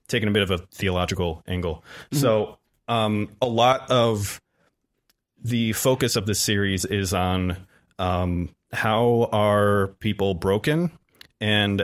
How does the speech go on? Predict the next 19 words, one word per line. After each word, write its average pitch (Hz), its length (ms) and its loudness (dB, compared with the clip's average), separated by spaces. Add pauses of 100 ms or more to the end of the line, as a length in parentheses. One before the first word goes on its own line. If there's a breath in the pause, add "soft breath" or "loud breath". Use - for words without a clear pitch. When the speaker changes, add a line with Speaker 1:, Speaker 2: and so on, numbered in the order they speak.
Speaker 1:
how 113 300 0
are 110 100 4
they, 101 640 0 (520 soft breath)
like, 90 200 -2
healed, 104 600 0
rejuvenated, 95 800 0
and 92 180 -2
made 92 260 -2
new. 92 340 -2 (1500 loud breath)
Um, 98 520 0 (300)
and 107 420 2
that's 113 260 0
actually 160 300 2
a, 117 180 2
a 104 320 -2 (100)
pretty, 123 760 0 (1400)
depending 101 320 -2
on 95 100 0
your 92 200 -2